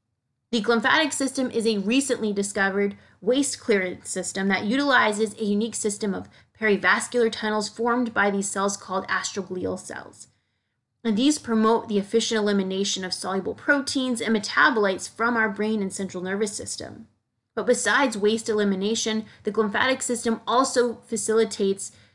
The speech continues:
the transportation of really helpful com-, components for our brain to function properly. For example, the glymphatic system helps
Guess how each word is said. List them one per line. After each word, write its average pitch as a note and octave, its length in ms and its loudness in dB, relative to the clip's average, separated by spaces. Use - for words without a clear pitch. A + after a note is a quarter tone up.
the G#3 100 0
transportation G#3+ 920 0
of F#3+ 280 -4
really A3+ 180 2
helpful G3+ 380 -4
com-, G3 500 -4
components G3+ 720 -2
for - 240 -2
our G3+ 140 2
brain G3+ 220 0
to F#3+ 60 -4
function F#3+ 380 -8
properly. - 580 -4
For A3+ 60 0
example, A3+ 420 2
the G#3+ 120 -2
glymphatic G#3 560 0
system G#3 380 -2
helps G3+ 460 -6